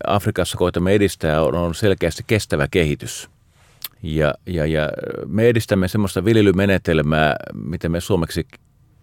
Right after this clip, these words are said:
kutsumme nimellä viljele ja varjele. Ja se on hyvin lähellä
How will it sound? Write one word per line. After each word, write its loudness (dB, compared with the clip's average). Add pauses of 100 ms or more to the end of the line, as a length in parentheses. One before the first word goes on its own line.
(280)
kutsumme -4
nimellä 0
viljele 4
ja 2
varjele. 2 (720)
Ja 0 (280)
se 2
on 6
hyvin 2
lähellä 4